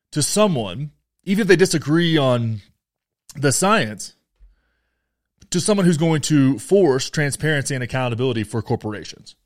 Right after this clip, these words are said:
for major corporations who have been siphoning money from the federal government, our money, right? That, that seems like it's out of integrity for me,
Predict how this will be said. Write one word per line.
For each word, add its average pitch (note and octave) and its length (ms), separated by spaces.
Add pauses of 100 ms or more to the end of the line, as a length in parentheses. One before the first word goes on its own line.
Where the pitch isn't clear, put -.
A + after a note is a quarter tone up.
(140)
for C#3+ 80
major C3+ 540
corporations A2+ 580
who B2 60
have G#2+ 120
been A2 140
siphoning B2 600
money F#2+ 340 (1300)
from C3 180
the B2 220
federal G#2+ 300
government, F2+ 500
our D#3+ 200
money, F#2 280 (1080)
right? A2 260 (160)
That, - 240
that C#3 180
seems G#3+ 560
like A#2+ 580 (1500)
it's B2+ 120
out C#3+ 100
of B2+ 80
integrity G#2 400
for F#2+ 140
me, - 160